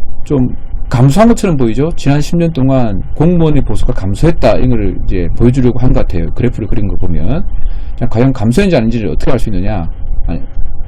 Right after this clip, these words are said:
그래프를 그린 거 감소했죠. 그걸 이제 과장을 해보겠습니다. 예. 이건 이제 엑셀로 만들어 본 거고요. 요, 요 데이터가 다 없으니까 제가 그냥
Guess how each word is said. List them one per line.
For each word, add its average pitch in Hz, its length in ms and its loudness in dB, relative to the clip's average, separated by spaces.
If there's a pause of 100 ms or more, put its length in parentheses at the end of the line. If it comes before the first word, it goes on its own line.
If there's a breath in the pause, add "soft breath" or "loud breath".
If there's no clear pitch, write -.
(100)
그래프를 202 260 0
그린 180 140 2
거 151 80 2
감소했죠. 123 720 -2 (460)
그걸 139 120 0
이제 - 140 -4 (440)
과장을 151 280 2
해보겠습니다. 101 640 -2 (2250)
예. 87 60 2 (800 loud breath)
이건 160 160 2
이제 139 140 0
엑셀로 165 280 0
만들어 127 300 2
본 120 140 0
거고요. 113 460 -4
요, 117 280 -2 (440)
요 120 180 0
데이터가 143 400 2
다 131 160 0
없으니까 110 760 -2
제가 98 180 -4
그냥 95 140 0